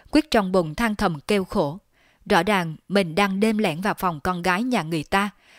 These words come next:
không phải là có ý đồ muốn làm chuyện lén lút, đồi bại thì còn là lý do gì? Trong hoàn cảnh này, có nói ra chuyện người hóa hổ, thử hỏi có mấy ai trên đời tin được. Hắn tự trách mình ngu, tự đẩy mình vào hoàn cảnh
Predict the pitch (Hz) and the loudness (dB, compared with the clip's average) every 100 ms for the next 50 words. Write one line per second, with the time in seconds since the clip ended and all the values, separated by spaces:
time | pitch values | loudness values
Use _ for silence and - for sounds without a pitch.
0 | - - 277 240 170 208 175 160 202 208 | -8 2 2 2 0 2 0 0 0 2
1 | 233 190 160 160 196 247 180 147 180 147 | 4 4 4 2 2 2 0 0 -2 0
2 | 151 190 247 330 _ _ 180 196 160 180 | -2 2 2 0 _ _ 2 2 4 0
3 | 156 147 _ _ 220 185 - 185 170 175 | -2 -6 _ _ 2 2 2 -2 0 0
4 | 165 160 180 233 214 175 175 147 _ _ | 0 0 0 2 0 2 0 -2 _ _
5 | _ _ _ _ - 185 175 196 165 - | _ _ _ _ 0 0 2 0 0 -2
6 | 160 190 180 147 _ _ - 208 202 233 | -4 -2 -2 -4 _ _ -2 2 2 2
7 | 214 180 - 180 156 185 156 190 247 262 | 0 0 2 0 2 0 2 2 2 2
8 | 151 175 _ _ - 220 190 165 160 220 | 0 -4 _ _ 0 2 2 0 0 0
9 | 214 254 196 185 - 220 196 175 151 - | 2 0 0 0 2 2 2 0 -2 0
10 | 240 208 165 156 _ _ _ _ _ - | 2 4 2 0 _ _ _ _ _ -6
11 | 196 190 240 175 151 262 - 196 151 151 | -4 -2 0 0 0 -2 0 0 0 0
12 | 196 202 _ _ - 196 180 165 208 180 | 2 0 _ _ -2 0 2 0 0 0
13 | 165 175 185 160 - 156 170 | -2 0 -2 -4 -4 -6 -6